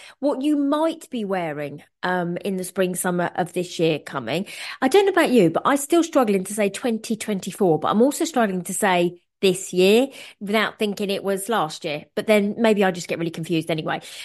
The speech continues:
Um, as promised, today I'm gonna be talking to you about the shoe trends because shoes are really important. And I always,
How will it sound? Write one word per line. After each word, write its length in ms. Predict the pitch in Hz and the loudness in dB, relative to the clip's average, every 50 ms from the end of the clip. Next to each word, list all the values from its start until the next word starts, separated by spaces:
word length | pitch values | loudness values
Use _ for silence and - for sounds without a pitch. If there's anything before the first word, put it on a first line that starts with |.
| - - | -6 -2
Um, 240 | - 254 262 262 262 - | 0 0 0 0 -2 -2
as 160 | - 311 349 339 | -2 -2 -2 -2
promised, 600 | 339 - 359 277 269 285 302 302 - - - - | 2 4 6 6 6 6 4 2 -4 -10 -12 -8
today 400 | - 233 226 190 170 175 185 - | -2 0 2 4 4 4 2 2
I'm 140 | - 214 226 | 2 2 2
gonna 100 | 254 285 | 4 2
be 60 | 311 | 2
talking 400 | 302 - - 262 226 - - 220 | 0 2 0 0 0 0 -2 -4
to 160 | 208 - - 196 | -4 -2 0 2
you 200 | 170 170 180 - | 2 2 2 0
about 280 | - 208 - 196 180 - | -2 -2 -2 -4 -4 -4
the 60 | - | -6
shoe 280 | - - - 214 190 180 | -6 -2 0 0 0 0
trends 420 | - - 143 147 147 170 - - - - - - - - - - | -2 -4 -6 -6 -6 -8 -12 -16 -16 -16 -16 -16 -18 -18 -2 0
because 880 | 277 254 269 - - - - 311 294 240 185 151 - 104 - 202 202 - | 0 0 0 -2 -6 0 2 4 6 6 6 4 2 -2 -4 -6 -6 -8
shoes 300 | - - - 330 392 427 | -8 2 4 6 6 6
are 120 | 466 381 269 | 4 2 4
really 360 | 240 262 277 285 277 285 302 | 4 6 6 6 6 6 4
important. 800 | 302 285 262 - - 226 240 240 185 - - 156 - - - - - - - - - | 4 2 -2 2 4 6 6 6 4 0 -4 -6 -6 -6 -10 -16 -20 -20 -20 -14 -4
And 180 | - 226 247 247 | 0 2 4 4
I 160 | 254 254 262 | 4 4 4
always, 840 | 262 - - 294 311 311 302 320 320 311 302 302 302 294 294 - | 4 2 2 4 4 4 4 2 2 2 2 2 2 0 -2 -6